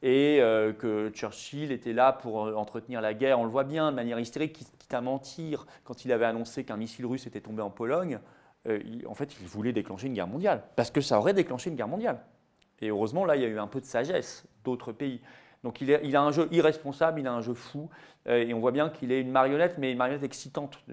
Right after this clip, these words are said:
il excite la situation. Donc il y a ce problème-là, il y a le problème, évidemment, on l'a dit, de la politique américaine,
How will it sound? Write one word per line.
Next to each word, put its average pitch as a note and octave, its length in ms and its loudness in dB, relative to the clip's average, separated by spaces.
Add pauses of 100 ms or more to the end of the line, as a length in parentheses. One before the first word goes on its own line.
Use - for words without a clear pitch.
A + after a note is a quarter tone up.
il A2+ 300 -10
excite - 400 -10
la A2 80 -8
situation. - 480 -14 (440)
Donc C3 260 -2
il D3 40 8
y - 20 12
a B2 160 8
ce - 160 2
problème-là, D3 600 6
il C3+ 60 -6
y D3+ 40 12
a D3+ 40 12
le D3+ 80 8
problème, C3+ 340 6
évidemment, A#2 320 0
on G#2+ 40 0
l'a G#2+ 140 2
dit, A2+ 240 -8 (300)
de A2+ 200 2
la C3 180 10
politique A#2+ 380 -8
américaine, G2+ 420 -6